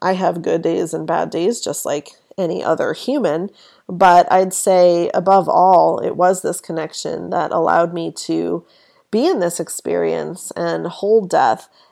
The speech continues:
and not lose my mind, although I thought I would many a time, and ultimately to emerge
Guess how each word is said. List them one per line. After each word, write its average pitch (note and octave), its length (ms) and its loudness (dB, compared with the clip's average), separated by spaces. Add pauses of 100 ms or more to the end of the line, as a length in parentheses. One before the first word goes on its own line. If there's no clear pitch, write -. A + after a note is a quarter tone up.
(140)
and F3 680 -4
not F3+ 280 4
lose F3 200 2
my D#3+ 160 -4
mind, D3+ 400 -4
although D#3+ 300 -2
I D3+ 80 0
thought E3 340 2
I D3+ 100 0
would F3 460 -2 (100)
many D#3 280 -6
a C#3+ 60 -6
time, D#3 400 -8 (540)
and A3 520 2 (400)
ultimately A#3+ 600 2
to F#3 220 -4
emerge F3 760 -2